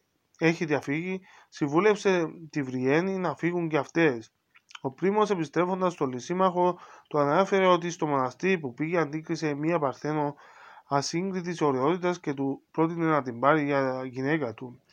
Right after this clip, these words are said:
Ο Λυσίμαχος του απάντησε ότι έχει βάλει, έχει λάβει από τη μητέρα του εντολή να μην κακομεταχειρίζεται τους χριστιανούς,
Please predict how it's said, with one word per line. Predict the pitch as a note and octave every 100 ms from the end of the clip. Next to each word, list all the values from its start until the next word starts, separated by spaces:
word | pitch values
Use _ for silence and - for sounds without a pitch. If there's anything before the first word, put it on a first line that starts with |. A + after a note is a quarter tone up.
| - - -
Ο | D3
Λυσίμαχος | D3 D#3 F3+ G#3+ G#3 G3+
του | F#3
απάντησε | E3 F#3 F#3 F3
ότι | E3+ E3 D#3
έχει | C#3+ D#3+ E3 D#3+
βάλει, | D3+ E3 D#3+ D#3+ - - - - _ _ _
έχει | D#3+ D#3+ D#3+
λάβει | D3+ F3 E3+
από | D3
τη | C#3
μητέρα | B2+ A#2 C3 E3 E3+
του |
εντολή | D#3+ C3+ A#2 C3 E3+
να | E3
μην | C#3 D#3+ F#3+
κακομεταχειρίζεται | E3+ D#3+ D3+ C3+ B2 - C3+ C#3 C3 B2
τους | A#2
χριστιανούς, | - B2+ - C3 C3 B2